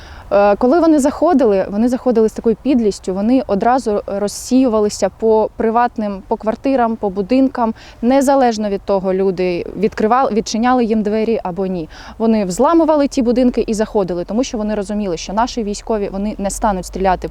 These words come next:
по цивільним будинкам. Е, вони знають, що там всюди є і в будинках люди, і під будинками, в підвалах люди. Вони це не могли робити. І вони це розуміли і заходили в ці квартири, і з цих квартир, о, відстрілювалися. Вони обстрілювали черги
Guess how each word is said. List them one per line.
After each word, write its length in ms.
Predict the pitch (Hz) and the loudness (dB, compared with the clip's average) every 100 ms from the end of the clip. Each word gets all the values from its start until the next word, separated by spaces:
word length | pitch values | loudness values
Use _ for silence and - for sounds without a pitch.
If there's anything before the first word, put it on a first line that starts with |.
| - | -2
по 180 | 175 | -2
цивільним 440 | 170 202 196 175 170 | -2 -2 -2 -2 -4
будинкам. 500 | 180 233 262 277 254 - - - - | 0 2 2 2 0 -4 -18 -20 -6
Е, 100 | 170 | -2
вони 200 | 180 208 | 0 0
знають, 280 | 202 233 196 | 2 2 2
що 140 | - | -2
там 200 | 220 202 | -2 -2
всюди 340 | 190 - 247 208 | -2 2 4 4
є 240 | 196 190 - | 2 0 2
і 120 | 240 | 0
в 40 | |
будинках 540 | 208 233 233 220 202 208 | 4 2 2 0 -4 -2
люди, 280 | 202 185 190 | -2 0 0
і 100 | 233 | 0
під 180 | 247 202 | 0 0
будинками, 480 | 226 240 214 208 196 | 0 0 -2 -4 -6
в 100 | - | -6
підвалах 500 | 196 202 190 190 196 | 0 0 0 -2 -4
люди. 240 | 190 190 | -4 -4
Вони 200 | 202 208 | -4 -6
це 140 | 214 208 | -4 -6
не 100 | 202 | -4
могли 280 | 202 202 | -4 -4
робити. 380 | 190 175 185 - - - - | -4 -4 -6 -8 -14 -20 -6
І 80 | 254 | 0
вони 220 | 254 381 349 208 - | 2 2 -2 -6 -4
це 180 | 247 226 | 0 0
розуміли 520 | 208 208 269 349 320 | 0 2 0 0 -2
і 200 | 226 233 | 0 -2
заходили 460 | - 202 - 226 208 | 0 -2 0 2 0
в 40 | |
ці 140 | - 226 | -2 -4
квартири, 420 | 214 233 339 294 | -4 -2 -2 -2
і 80 | 226 | -4
з 40 | |
цих 260 | - - 247 | -4 -2 -2
квартир, 440 | - 214 - 302 247 - | -2 -6 -4 -4 -6 -6
о, 100 | 202 | -6
відстрілювалися. 880 | 190 220 - 202 180 160 160 - - - - - - - - | -4 -6 -4 -4 -4 -6 -10 -10 -12 -14 -20 -20 -20 -20 0
Вони 240 | 233 302 | 4 4
обстрілювали 760 | 311 - 269 269 247 240 240 214 | 2 0 0 2 2 2 2 0
черги 600 | - 240 233 233 220 214 | -2 2 2 2 0 -2